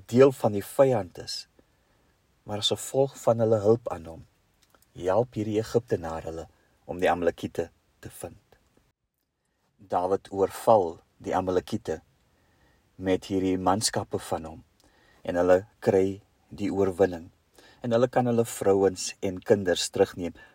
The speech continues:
asook byt wat hulle van die Amalekiete geneem het. Die Here gee die oorwinning aan Dawid.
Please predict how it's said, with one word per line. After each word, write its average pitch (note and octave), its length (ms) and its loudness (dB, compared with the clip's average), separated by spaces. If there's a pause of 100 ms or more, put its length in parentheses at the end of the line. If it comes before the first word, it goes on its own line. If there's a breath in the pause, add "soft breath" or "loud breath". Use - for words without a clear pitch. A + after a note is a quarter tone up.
asook B2+ 380 0 (100)
byt G2 300 4 (180)
wat - 160 -4
hulle F2+ 140 -2
van F2+ 160 -2
die F2 80 -2
Amalekiete F2 640 -6 (340)
geneem F2 420 -8
het. - 180 -20 (800 soft breath)
Die F2+ 140 -8
Here G#2 180 4
gee G#2 240 -2
die F#2 80 -2
oorwinning E2 460 -4 (420 soft breath)
aan E2+ 320 -6 (420)
Dawid. - 720 -6